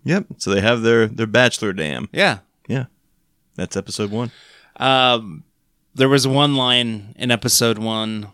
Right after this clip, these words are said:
Speaker 2: where Daggett breaks in to see Norbert hanging out with those chicks.
Speaker 1: <laughs>
Speaker 2: And he goes, uh,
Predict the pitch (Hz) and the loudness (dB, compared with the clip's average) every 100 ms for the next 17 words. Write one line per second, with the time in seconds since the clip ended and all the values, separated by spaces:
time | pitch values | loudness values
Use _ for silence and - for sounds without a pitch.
0 | _ _ _ _ _ _ _ _ _ _ | _ _ _ _ _ _ _ _ _ _
1 | _ 123 123 120 113 101 117 113 123 123 | _ -8 -4 -2 -2 -4 -2 0 0 -2
2 | 107 123 117 - 120 117 113 123 117 110 | -4 -4 -4 -2 -2 -2 -2 -2 -2 0
3 | 120 117 117 - _ _ _ _ - 131 | 0 2 2 0 _ _ _ _ -10 -4
4 | 127 123 123 120 117 110 - - 131 113 | -2 0 -2 -2 -6 -6 -4 -2 -2 -2
5 | - - - - - 156 139 - 127 - | -6 -8 -8 -8 -2 0 0 -2 -4 -2
6 | 180 247 180 - - - - _ _ 139 | 0 0 -2 -8 -12 -20 -20 _ _ -2
7 | 147 147 143 135 - - - _ _ _ | 2 4 4 4 2 -2 -6 _ _ _
8 | _ _ _ _ _ _ _ _ _ 131 | _ _ _ _ _ _ _ _ _ -2
9 | 127 120 113 110 | 0 2 2 0